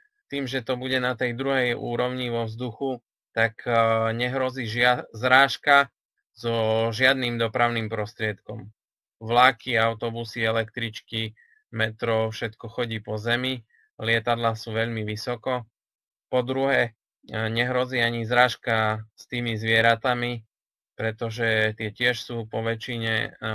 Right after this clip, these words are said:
na zemi a bežne sa stáva aj u nás, že skočí diviak, jeleň, srna pred auto a ten šofér už nedokáže zabraniť tej zrážke,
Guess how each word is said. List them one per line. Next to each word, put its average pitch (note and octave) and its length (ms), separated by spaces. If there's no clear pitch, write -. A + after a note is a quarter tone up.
na A2 220
zemi A2+ 400
a G#2+ 80
bežne A#2 400
sa A2+ 160
stáva A#2 560
aj G#2 160
u A#2 160
nás, A#2 480
že G#2+ 160
skočí A2 480
diviak, A2 560
jeleň, A2 560
srna A#2 640
pred A#2 240
auto A2+ 400
a G#2+ 80
ten A2 240
šofér A2 400
už G#2 160
nedokáže A2 560
zabraniť A2+ 560
tej G#2+ 180
zrážke, A2 500